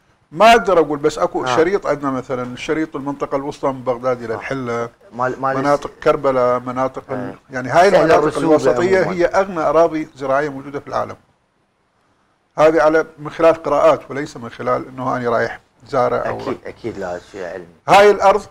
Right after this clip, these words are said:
Speaker 1: يعني هذه أرض، ولهذا كثر بها مثلًا عندنا زراعة الرز، كثرت بها النخيل، كثر بها الرمان، كثر بها كثير من الفواكه.
Speaker 2: صح.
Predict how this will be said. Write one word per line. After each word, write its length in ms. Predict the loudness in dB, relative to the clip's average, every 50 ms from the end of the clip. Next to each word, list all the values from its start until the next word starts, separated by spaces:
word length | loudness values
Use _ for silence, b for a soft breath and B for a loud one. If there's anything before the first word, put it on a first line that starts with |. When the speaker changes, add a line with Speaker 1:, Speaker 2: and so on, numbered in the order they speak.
| _ _ _ _ _ _ _ _ _ _ _ _ _ _ _ _ _ _ _ _ _ -10
Speaker 1:
يعني 200 | -10 -8 -4 0
هذه 380 | 0 2 2 2 2 4 4
أرض، 140 | 4 2 2
ولهذا 400 | -2 -4 0 2 2 2 2 2
كثر 320 | -2 -6 -8 -6 -6 -6 -6
بها 340 | -6 -6 -6 -6 -6 -8 -10 -10
مثلًا 320 | -8 -6 -6 -6 -6 -8
عندنا 220 | -10 -10 -10 -10
زراعة 320 | -4 0 2 2 2 0 -2 -8
الرز، 400 | -8 -6 -6 -6 -6 -8 -12 -20 -20
كثرت 300 | -18 -14 -14 -14 -12 -10
بها 160 | -8 -8 -6
النخيل، 460 | -8 -8 -10 -14 -12 -10 -8 -8 -10 -10
كثر 260 | -12 -14 -12 -10 -10
بها 220 | -10 -10 -10 -12
الرمان، 500 | -10 -12 -12 -14 -10 -6 -4 -4 -4 -4
كثر 320 | -6 -10 -12 -8 -8 -8 -8
بها 180 | -8 -8 -8
كثير 440 | -8 -8 -10 -8 -2 0 2 2 2
من 100 | 2 -2
الفواكه. 500 | -4 -2 2 2 2 2 2 -2 -8 -12
Speaker 2:
صح. 360 | -12 -10 -10 -10 -10 -10 -14